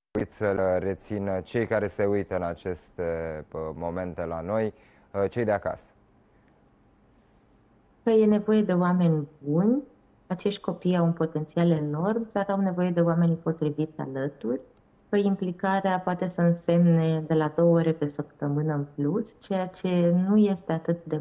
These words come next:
Speaker 2: mult dacă te gândești cât de mult bine poți face și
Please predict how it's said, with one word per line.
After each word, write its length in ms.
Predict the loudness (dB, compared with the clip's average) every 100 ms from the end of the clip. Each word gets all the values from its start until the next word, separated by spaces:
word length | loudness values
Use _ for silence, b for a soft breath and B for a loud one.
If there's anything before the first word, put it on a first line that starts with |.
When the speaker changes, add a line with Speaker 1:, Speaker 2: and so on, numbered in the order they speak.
| -2
Speaker 2:
mult 260 | 0 0 0
dacă 280 | -4 -4
te 140 | -2 -2
gândești 580 | -2 -2 -2 -2 -4 -20
cât 280 | -8 -4 -2
de 380 | -2 2 4 2 0 _
mult 340 | 2 2 2 -4
bine 380 | 2 2 2 -2
poți 280 | -6 -6 -16 -10
face 440 | -10 -6 -2 -2 -4 B B B _ _ -18
și 640 | -14 -4 2 4 4